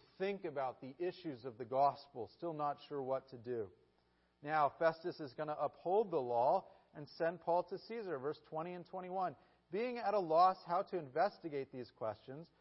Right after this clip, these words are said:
I asked him whether he wanted to go to Jerusalem and be tried regarding them.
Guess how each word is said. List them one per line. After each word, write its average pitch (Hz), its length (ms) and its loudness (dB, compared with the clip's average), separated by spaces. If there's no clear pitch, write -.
I 151 140 0
asked 180 340 2
him 208 120 -6
whether 175 260 0
he 175 80 -4
wanted 160 340 -4
to 170 60 -12
go 147 200 0
to 139 100 -6
Jerusalem 139 640 -2
and 135 140 -10
be 131 80 -8
tried 156 380 0
regarding 139 560 -2
them. 104 220 -6